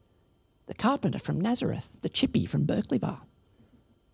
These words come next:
And so it's interesting that even beyond all of the symbolism of a royal son who defeats death, of a wedding that prefigures the new covenant, beyond the symbolism, Jesus chose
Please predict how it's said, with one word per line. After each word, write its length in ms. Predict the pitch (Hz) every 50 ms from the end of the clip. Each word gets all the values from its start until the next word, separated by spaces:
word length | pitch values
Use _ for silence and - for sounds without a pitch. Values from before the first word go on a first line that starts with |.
| _ _ _ _ _ _ _ _ _ _ _ _ _ _ _ _ _ _ _ -
And 120 | 196 185
so 180 | - 254 240 240
it's 120 | 247 247 -
interesting 580 | 269 320 - - 294 226 - - 214 202 190
that 120 | 180 175 180
even 460 | 202 240 277 262 247 269 240 233 214
beyond 680 | 214 202 190 190 196 202 170 139 139 - 220 277 254 - - - - - - - - - -
all 360 | - 196 247 285 285 294 285
of 100 | 269 214
the 80 | 285 254
symbolism 840 | - - - - 277 277 277 247 262 247 247 233 208 240 233 208 196
of 120 | 185 185
a 80 | 190 175
royal 540 | 175 180 180 196 214 233 254 262 262 262 254
son 480 | - - - 277 254 240 202 147 143
who 220 | 135 135 202 226 190
defeats 640 | - 196 147 - - 202 208 214 - - - - - - - - - - - - _ - -
death, 480 | 180 190 208 180 110 - - - - - - - - - - - - -
of 160 | - 208 190
a 60 | 233
wedding 480 | 208 208 247 240 302 320 277 240 226 214
that 240 | 208 190 - -
prefigures 800 | - - - 262 285 285 254 - - - 277 269 247 247 190 180
the 140 | - 208 190
new 440 | 190 208 214 220 226 226 226 208 226 - - - -
covenant, 460 | - - 233 254 240 226 165 135 - - - - - -
beyond 380 | - 175 185 214 262 330 339 285
the 80 | 339 294
symbolism, 720 | - - - 311 311 302 294 269 226 180 156 175 156 143
Jesus 600 | 143 - 196 208 254 294 302 277 - 311 294 254 -
chose 600 | - - - - 240 254 208 151 127 131 -